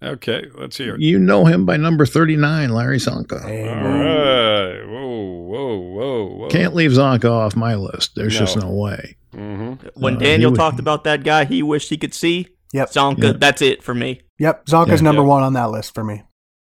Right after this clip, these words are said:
Speaker 2: Just, uh, like Ricky Williams had a beast mode, Larry Csonka had a beast mode.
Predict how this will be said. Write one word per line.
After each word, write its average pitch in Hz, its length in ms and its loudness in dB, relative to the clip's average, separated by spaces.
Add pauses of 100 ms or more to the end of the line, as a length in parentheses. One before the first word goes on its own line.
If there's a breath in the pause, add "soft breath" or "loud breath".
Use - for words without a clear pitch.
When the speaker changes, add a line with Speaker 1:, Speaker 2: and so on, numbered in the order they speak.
(640)
Speaker 2:
Just, 101 400 2 (340)
uh, 107 80 -8 (120)
like 131 280 0 (180)
Ricky 160 320 2
Williams 156 680 4
had 143 160 0
a 143 40 0
beast 135 260 2
mode, 139 300 4 (260)
Larry 113 300 4
Csonka 104 420 0
had 92 120 -6
a 95 60 -8
beast 98 260 -8
mode. - 200 -12